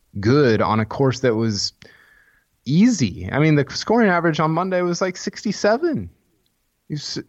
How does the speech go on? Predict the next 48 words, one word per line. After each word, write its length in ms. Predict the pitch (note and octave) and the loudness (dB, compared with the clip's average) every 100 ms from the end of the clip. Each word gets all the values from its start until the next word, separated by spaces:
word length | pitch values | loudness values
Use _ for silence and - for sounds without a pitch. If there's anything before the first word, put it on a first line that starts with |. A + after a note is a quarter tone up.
| A2+ | -2
or 180 | B2 C3 | 0 2
sixty-eight. 600 | - F3 E3+ D3+ F3+ E3+ | 0 -2 0 2 2 2
He 60 | |
was 160 | A2+ - | 0 -2
five 320 | - B2+ D3 | 0 2 2
or 60 | D3+ | 0
six 300 | - D#3+ - | -2 -4 -2
over 320 | B2 D3+ F3 | -2 0 0
the, 200 | D3+ A2+ - | -2 -4 -6
the 140 | A2+ | -8
field 480 | G#2+ - C#3 C#3+ D#3 | -8 -6 0 2 4
average 560 | A#2+ A#2+ C3+ E3 D3+ C3+ | 4 2 2 0 -2 0
when 80 | C3 | 2
he 100 | A#2+ | 2
knew 300 | A#2 A#2+ C#3 | 2 4 4
he 120 | C#3 | 4
needed 460 | B2 B2+ C3+ B2 A2 | 4 4 2 0 -4
to 120 | G#2+ | 0
go 240 | A2+ A2 | 2 2
low 240 | G2+ G#2 A#2+ | 2 2 2
to 100 | G#2+ | 2
get 160 | A2 | 0
to 100 | - | 0
the 80 | G#2 | -4
Tour 180 | F#2+ A2+ | 0 0
Championship. 760 | G#2 G2+ G#2+ C#3+ D3+ - F#3 A3+ - _ _ _ _ _ _ _ _ _ _ _ _ | 0 -2 -2 -2 -4 -2 -4 -4 -12 _ _ _ _ _ _ _ _ _ _ _ _
I 60 | C3+ | 0
mean, 140 | D3 | 2
that 120 | D#3+ | 2
does, 300 | G3 G#3 D3+ - | 4 2 2 -4
that, 260 | D#3+ F3 - | -2 -2 -4
and 400 | A#2+ C3 C#3 C#3 | -4 0 2 2
that's 160 | C#3+ | 0
your 140 | C3+ A2 | 0 2
last 320 | A#2+ C3+ - | 2 0 -2
round 260 | B2+ C3+ | -4 -4
before 220 | B2+ C3+ C3 | -4 -2 0
the 80 | |
Ryder 260 | A#2 A#2 A2+ | 2 2 0
Cup. 300 | - A#2+ C3 | 0 0 0
I 180 | A#2+ B2 | 0 0
think 320 | C#3+ C#3+ C3 | 0 -2 -2
that, 360 | A#2+ A#2 G#2+ G#2 D#3 _ _ _ _ _ _ | -2 0 -2 -6 -16 _ _ _ _ _ _
I 100 | - | -6
think 200 | A2 A#2+ | -4 -4
the 80 | A2+ | -2
Ryder 260 | A2+ A#2 A#2 | 0 0 -4
Cup 400 | B2 A#2 A2 | -4 -4 -6